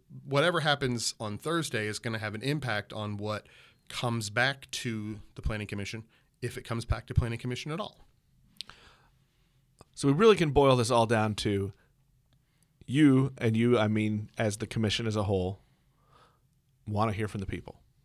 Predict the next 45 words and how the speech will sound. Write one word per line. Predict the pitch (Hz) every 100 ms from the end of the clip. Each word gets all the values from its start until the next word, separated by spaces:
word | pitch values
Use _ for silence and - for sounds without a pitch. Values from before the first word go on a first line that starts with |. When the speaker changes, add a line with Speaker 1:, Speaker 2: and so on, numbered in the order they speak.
| _ _ _ -
Speaker 1:
Yes. | 127 - - - - _ _ _ -
Speaker 2:
You | 110 127 143
need | 139 131
to | 131
hear | 131 120 113 110 98 - _ _ _ _
their | - 107 117 120
thoughts | - 117 104 95
and | 104 98
their | 101
opinions | 101 - 90 - 127 - - _ _ - -
for | 131
the | 110
process | - 113 101 101 -
to | 101
work | 95 92 -
to | 101
it. | 90
Speaker 1:
Right, | 127 117
and | 156
I | 165
think | 160 202
that, | 180 139
that | 143 135 139
there, | 139 135 151
there's, | 135 135 120 110 _
there's | 135 123 113
multiple | 139 131 123 113
parts | - 107 -
to | 101
that. | 104
One | 123 180 170
is, | 139 120
is | 120
the | 110 113
people, | 95 - 165 151 127
what | 131 143
people | 147 127
say | 104 - 123 117 110
at | 107 98
those | 113 104
meetings | 110 95 98 95 -
does | 135 131 131
have | 131 113
an | 110
impact | 110 - 101 98 -